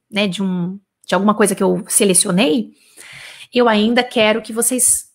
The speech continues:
saibam o que é a técnica e eu quero provocar vocês. Então, na verdade, eu tô trabalhando duas coisas na sua mente, tá? Mudança de mindset,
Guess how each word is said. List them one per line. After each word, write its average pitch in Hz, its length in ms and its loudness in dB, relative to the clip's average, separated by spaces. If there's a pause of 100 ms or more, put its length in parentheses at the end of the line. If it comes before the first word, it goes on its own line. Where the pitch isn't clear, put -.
saibam 285 480 0
o 285 40 -6
que 285 140 -2
é 233 40 4
a 226 40 0
técnica 214 640 -4 (100)
e 220 60 0
eu 220 60 0
quero 220 220 -2
provocar 254 460 -2
vocês. 226 360 -2
Então, 202 120 -6
na 220 120 0
verdade, 226 260 0
eu 262 60 -4
tô 269 100 -4
trabalhando 247 460 0
duas 294 280 4
coisas 262 320 2
na 277 120 -2
sua - 160 -2
mente, 190 420 -2 (160)
tá? 214 220 0
Mudança 220 400 0
de 262 100 -2
mindset, 262 640 2